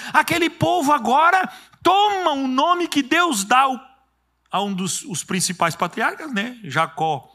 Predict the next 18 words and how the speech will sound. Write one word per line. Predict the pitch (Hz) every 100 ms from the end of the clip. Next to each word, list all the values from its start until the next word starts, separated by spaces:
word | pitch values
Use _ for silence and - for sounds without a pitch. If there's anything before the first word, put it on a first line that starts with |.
| _ -
Isaac, | 156 139 156 - - _ _ _ _ _ -
é, | 160 139 123
é, | 117
Abraão, | 117 135 170 196 180 156
Isaac | 131 156 -
e | 147
Jacó, | 165 196 262 330 - - - - -
e | 226
agora | 269 233 254 277
eles | 294 302 -
tomam | - 311 359 381
para | 392 427
eles. | 403 427 440 381 190 - - - _ _ _ _ _ _ _ _ _ _ _ _ _ _ _ -
Esse | - 254
é |
o | 269
nome | 269 302 311
nosso. | 254 254 311 302 - - - -